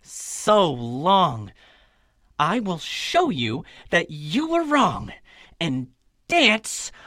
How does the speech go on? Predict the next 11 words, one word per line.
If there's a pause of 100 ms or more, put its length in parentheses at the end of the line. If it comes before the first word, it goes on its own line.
on
your
fucking
grave
when (260)
I (300)
unhinge
the
door
to
forever.